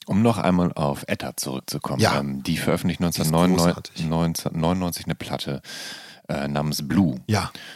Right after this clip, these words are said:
Speaker 1: Ähm, und, äh, für Scolo ist die Platte ein, äh, stilistischer Wandel. Ähm, denn, ähm, die Platte, die komponiert sie mit ihren Kreativpartnern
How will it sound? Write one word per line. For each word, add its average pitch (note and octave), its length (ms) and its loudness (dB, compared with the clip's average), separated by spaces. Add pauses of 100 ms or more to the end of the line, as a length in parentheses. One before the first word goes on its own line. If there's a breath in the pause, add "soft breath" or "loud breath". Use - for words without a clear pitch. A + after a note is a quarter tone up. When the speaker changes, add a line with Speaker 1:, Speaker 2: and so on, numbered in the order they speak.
(180 loud breath)
Speaker 1:
Ähm, C#2 380 -4 (440)
und, D#2+ 320 -6
äh, D#2+ 380 -2
für G2 260 2
Scolo G#2+ 400 4
ist - 220 -2
die F#2 60 0
Platte E2 440 0
ein, D2+ 280 0
äh, C#2+ 240 -2
stilistischer - 580 0
Wandel. C#2+ 480 -2
Ähm, D2 320 -2 (1000)
denn, D#2+ 340 0
ähm, D#2 320 -2 (240)
die - 420 -6
Platte, G#2+ 280 0
die G2+ 100 2
komponiert G2 560 2
sie F#2 300 2
mit E2+ 200 0
ihren E2 180 2
Kreativpartnern G2 920 -2